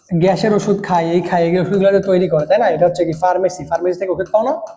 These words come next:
তো ফার্মেসি একটা সাবজেক্টই আছে, বুঝছো? ফার্মেসি পড়ে আমরা ওষুধ নিয়ে চর্চা করতে পারি। Then আসবো হচ্ছে বন, বন প্রাণীবিদ্যা।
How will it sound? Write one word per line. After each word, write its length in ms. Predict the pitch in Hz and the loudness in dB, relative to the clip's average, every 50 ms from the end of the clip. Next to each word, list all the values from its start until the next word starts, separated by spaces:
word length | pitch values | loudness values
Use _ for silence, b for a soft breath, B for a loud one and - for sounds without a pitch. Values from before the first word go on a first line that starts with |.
| _ _ _ _ _ _ _ _ _ _ - | _ _ _ _ _ _ _ _ _ _ -14
তো 80 | 165 | -8
ফার্মেসি 380 | 156 180 180 180 190 196 196 214 | -4 -2 0 0 0 0 0 0
একটা 160 | 214 - 226 | 0 0 -2
সাবজেক্টই 600 | - - 180 165 156 151 147 180 175 175 - - | 0 0 0 0 0 0 0 0 0 0 -2 -4
আছে, 160 | 147 - - - 151 | -6 -6 -6 -8 -8
বুঝছো? 340 | 160 156 - - 233 190 147 | -8 -8 -4 -2 0 0 0
ফার্মেসি 500 | - - 165 165 165 165 165 160 185 170 170 | 0 0 0 0 2 0 -2 -2 -4 -6 -2
পড়ে 260 | 180 180 214 269 339 | 0 2 4 4 2
আমরা 260 | 330 269 170 160 165 160 | 2 0 0 0 0 0
ওষুধ 340 | 156 156 165 170 156 - - | 0 0 -2 -4 -6 -6 -6
নিয়ে 120 | 175 208 220 | -4 -4 0
চর্চা 320 | - 190 160 - - 160 | 0 0 0 0 0 -2
করতে 240 | 160 160 160 - 156 | -2 -2 -2 0 0
পারি। 200 | 139 156 147 139 - b b b b b b b _ | 0 0 0 -2 -4 b b b b b b b _
Then 120 | 180 185 190 | 2 2 4
আসবো 200 | 190 190 180 196 | 2 2 0 -2
হচ্ছে 180 | 190 190 - | 0 0 0
বন, 540 | 180 160 147 175 185 190 208 220 226 240 247 | 0 0 2 2 4 4 4 4 2 0 0
বন 500 | 226 190 160 156 165 175 190 208 233 226 | -2 0 0 2 2 2 2 0 0 0
প্রাণীবিদ্যা। 580 | 208 196 175 175 165 160 147 143 139 151 143 | 0 0 0 2 0 0 0 -2 -4 -6 -8